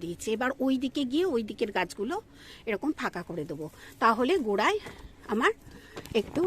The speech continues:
রোদ্দুর পড়বে। এই রোদ্দুর পড়াটা খুব দরকার, ভীষণ দরকার, রোদ্দুর যাতে পড়ে তার চেষ্টাই সব সময় আমাদের করতে হবে। এবার চলুন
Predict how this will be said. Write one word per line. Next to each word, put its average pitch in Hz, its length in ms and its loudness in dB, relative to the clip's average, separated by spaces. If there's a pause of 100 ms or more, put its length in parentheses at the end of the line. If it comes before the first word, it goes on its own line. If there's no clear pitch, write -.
(100)
রোদ্দুর 220 440 6
পড়বে। 160 320 2
এই 175 120 4
রোদ্দুর 226 420 6
পড়াটা 254 340 2 (140)
খুব 277 160 0 (160)
দরকার, 214 340 0 (1080)
ভীষণ 254 380 0 (140)
দরকার, 220 340 -2 (1160)
রোদ্দুর 233 380 4 (1500)
যাতে 240 220 8 (160)
পড়ে 277 280 10 (760)
তার 277 160 10 (120)
চেষ্টাই 320 360 4 (100)
সব 285 180 2 (120)
সময় 254 260 4
আমাদের 214 240 2 (280)
করতে 220 340 2
হবে। 156 200 -6 (760)
এবার 339 260 6
চলুন 349 260 10